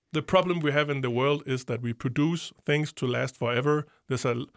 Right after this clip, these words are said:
lifetime warranty on your glasses,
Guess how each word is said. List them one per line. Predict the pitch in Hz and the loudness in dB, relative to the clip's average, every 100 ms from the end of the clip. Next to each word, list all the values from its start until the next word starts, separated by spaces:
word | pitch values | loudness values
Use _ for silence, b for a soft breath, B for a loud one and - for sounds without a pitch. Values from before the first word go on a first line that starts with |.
| b b - | b b 0
lifetime | 127 131 - 127 120 | 2 2 0 -2 0
warranty | 120 131 131 - 139 | 0 0 0 -2 -2
on | 113 107 | -2 -2
your | 101 | -2
glasses, | 120 123 113 120 - | 0 0 0 -10 -14